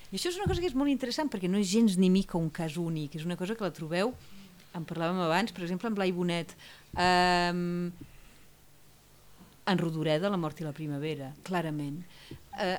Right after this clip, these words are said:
els que realment saben què és la llibertat són els adolescents bruts i tontos. Està clar.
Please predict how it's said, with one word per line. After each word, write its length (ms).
els 240
que 220
realment 580
saben 480
què 140
és 140
la 100
llibertat 840
són 280
els 140
adolescents 720
bruts 540
i 100
tontos. 640
Està 260
clar. 240